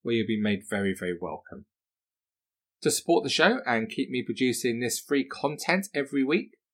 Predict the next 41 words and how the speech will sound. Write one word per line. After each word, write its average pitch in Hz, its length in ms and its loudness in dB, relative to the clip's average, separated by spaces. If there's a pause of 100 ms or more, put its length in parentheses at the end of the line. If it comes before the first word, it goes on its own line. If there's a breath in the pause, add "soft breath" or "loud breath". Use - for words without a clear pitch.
(400)
please 226 220 2
head 160 240 0
to - 120 -2
patreon 160 520 0
dot - 140 -6 (180)
com 175 320 4 (360)
forward 233 220 6
slash 165 340 0
U 175 320 2
K 113 160 0
True 92 240 -4
Crime, 120 440 0 (480)
where 143 160 6
for 143 140 0
a 135 40 2
couple 190 320 2
of 131 100 2
quid 110 200 2
a 107 60 2
month, 143 340 2 (420)
you'll 185 220 8
be 170 100 6
able 151 160 2
to - 180 -4
access - 560 -4
forty-two 180 680 2
bonus 120 380 -2
episodes, 139 720 -2 (460)
discounted 165 640 6
sauna 190 480 4
tickets - 460 0
for 131 80 -2
certain 135 360 2
establishments 135 800 -2 (260)
in 131 140 -4
the 123 100 -2
northwest 143 720 4
around 123 220 4
the 113 80 2
Rochdale 139 480 2
area, 139 380 2